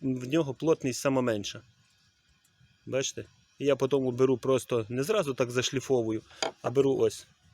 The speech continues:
молоток і акуратно застукую те місце отак. Тик-тик-тик-тик. Застукаю і все, і потім можна зачищати.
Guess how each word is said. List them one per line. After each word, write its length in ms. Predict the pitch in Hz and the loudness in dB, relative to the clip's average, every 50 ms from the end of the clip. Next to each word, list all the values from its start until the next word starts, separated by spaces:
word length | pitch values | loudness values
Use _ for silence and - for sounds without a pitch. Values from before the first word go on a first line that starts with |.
| - _ _ | -20 _ _
молоток 540 | - 110 110 110 117 - - 180 175 - - _ _ _ _ _ - _ _ _ _ _ _ - _ | -10 -8 -6 -6 -6 -4 -4 -6 -6 -6 -12 _ _ _ _ _ -20 _ _ _ _ _ _ -14 _
і 120 | - 170 | 0 2
акуратно 480 | 156 127 - - - 135 131 - 131 117 | 2 2 2 2 0 0 0 0 -4 -4
застукую 600 | 120 120 - - - 117 101 - 110 101 101 101 - _ _ _ - | -4 -4 -4 -4 -6 -6 -6 -6 -6 -8 -8 -10 -14 _ _ _ -4
те 80 | 113 | -2
місце 300 | 110 110 104 - - - | -2 -2 -2 -4 -4 -4
отак. 260 | 104 98 - 110 101 - - - - - | -4 -4 -4 -6 -8 -8 -10 -14 -14 -14
Тик-тик-тик-тик. 580 | - 143 - 147 143 - 147 143 - - - - - - - - - - - - _ - - | -14 -10 -10 -10 -8 -6 -8 -6 -4 -4 -4 -4 -4 -6 -6 -6 -8 -14 -20 -20 _ -14 -10
Застукаю 580 | 120 131 156 - - 226 202 - - 165 208 | -6 -6 -6 -4 -4 -4 -4 -2 -2 -2 -2
і 40 | 226 | -4
все, 240 | 208 - - 202 190 | -6 -2 0 0 0
і 60 | 175 | 0
потім 280 | - 175 165 - 151 143 | 0 -2 -2 0 2 2
можна 240 | 143 131 135 131 | 2 2 2 -2
зачищати. 680 | 117 123 117 - 120 - - - 117 104 101 - 113 | -2 -4 -6 -6 -8 -8 -4 -4 -4 -4 -4 -6 -12